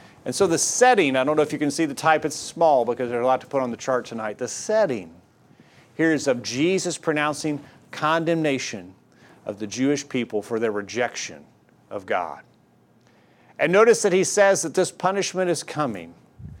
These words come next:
in this generation. He's gonna reiterate that as we go into Matthew chapter twenty-four. And so Jesus is talking about punishment that is impending on this generation.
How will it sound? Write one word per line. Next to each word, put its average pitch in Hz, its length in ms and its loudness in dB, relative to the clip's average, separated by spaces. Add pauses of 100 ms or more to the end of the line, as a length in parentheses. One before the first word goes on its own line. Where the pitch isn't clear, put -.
(320)
in 117 260 -4
this 151 300 0
generation. 131 640 0
He's 127 180 -6
gonna 135 200 2
reiterate 147 800 0
that 87 400 -6 (380)
as 95 160 -4
we 135 80 0
go 143 120 4
into 139 140 0
Matthew 131 300 -2
chapter 117 340 -2
twenty-four. 107 840 -10 (340)
And 143 80 0
so 156 120 2
Jesus 185 560 2
is 165 160 -2
talking 185 540 4
about 151 540 2 (140)
punishment 185 640 -4
that 151 120 2
is 147 180 0
impending 139 840 -4
on 117 240 0
this 147 240 2
generation. 135 720 -2